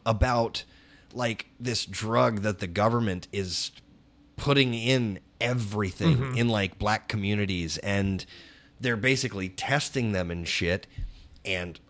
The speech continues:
Speaker 1: obviously they come up car-, uh, of some, some cloning things and stuff like
Speaker 2: Mm-hmm.
Speaker 1: that. I don't wanna go too far into it
Speaker 2: Yeah.
Speaker 1: 'cause it's funny and it's silly. There's also, <coughs> excuse me,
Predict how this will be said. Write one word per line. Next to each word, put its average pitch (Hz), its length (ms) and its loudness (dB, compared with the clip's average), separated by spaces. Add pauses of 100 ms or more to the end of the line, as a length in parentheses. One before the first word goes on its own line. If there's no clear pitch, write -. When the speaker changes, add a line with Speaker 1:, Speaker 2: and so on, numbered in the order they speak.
(140)
Speaker 1:
obviously 87 480 -8
they 85 120 -6
come 92 200 -6
up 85 120 -8
car-, 95 360 -2
uh, - 20 -6
of 87 420 -6
some, 87 540 -4 (140)
some 104 240 0
cloning 120 580 4
things 98 560 0
and 104 140 0
stuff - 260 0
like 98 140 4
Speaker 2:
Mm-hmm. 160 100 4
Speaker 1:
that. 101 320 2 (600)
I 131 100 0
don't 175 180 4
wanna 160 180 0
go 135 140 2
too 135 160 0
far 107 240 0
into 110 220 0
it 95 40 8
Speaker 2:
Yeah. 165 100 12
Speaker 1:
'cause 117 160 4
it's 120 160 -2
funny 156 580 2
and 110 160 -6
it's 101 140 -8
silly. 139 420 0 (340)
There's 135 160 2
also, 165 380 2 (640)
<coughs> - 20 -16 (460)
excuse 113 360 -8
me, 78 100 -8